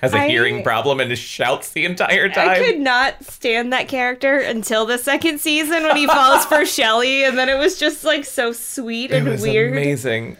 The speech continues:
Speaker 1: He's, oh, he's, I, like, watching David Lynch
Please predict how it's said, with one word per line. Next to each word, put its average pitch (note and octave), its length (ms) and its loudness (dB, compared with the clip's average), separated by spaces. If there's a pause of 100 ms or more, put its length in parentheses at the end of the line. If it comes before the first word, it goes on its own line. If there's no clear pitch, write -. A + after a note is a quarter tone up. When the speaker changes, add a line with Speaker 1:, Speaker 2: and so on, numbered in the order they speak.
(120)
Speaker 1:
He's, C#3 460 -8
oh, A2 220 2
he's, - 440 -8 (240)
I, - 140 -6 (360)
like, E3 320 -2 (400)
watching E3 440 0
David D#3+ 280 -2
Lynch B2+ 320 0